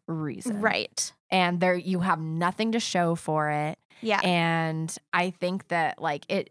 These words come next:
Speaker 1: it just leads us into this existential
Speaker 2: Yes.
Speaker 1: crisis of, like,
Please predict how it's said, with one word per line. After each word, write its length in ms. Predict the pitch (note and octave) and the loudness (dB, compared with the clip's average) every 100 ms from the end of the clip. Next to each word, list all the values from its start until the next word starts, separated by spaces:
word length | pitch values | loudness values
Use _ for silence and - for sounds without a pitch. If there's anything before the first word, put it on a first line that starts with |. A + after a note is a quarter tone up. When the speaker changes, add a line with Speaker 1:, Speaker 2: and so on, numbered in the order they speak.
| - | -4
Speaker 1:
it 180 | F#3 F3+ | -4 -2
just 240 | G#3 G#3 | -4 -4
leads 380 | E3 D#3+ F3 G3 | -4 -4 -2 0
us 180 | G#3 G3+ | -2 -2
into 220 | F#3 G3 | -2 -2
this 240 | F3 F3 D3+ - | -2 -2 -4 -2
existential 840 | E3+ F3 F#3+ - D#3 F3 - E3+ A3+ | -2 0 -2 -2 -2 -2 -2 -2 2
Speaker 2:
Yes. 420 | A#3 D3 G#3 - | 4 4 2 2
Speaker 1:
crisis 280 | D3+ C#3+ F3+ | 2 2 0
of, 160 | E3+ | -2
like, 300 | D#3+ E3 D#3 | 0 -2 -2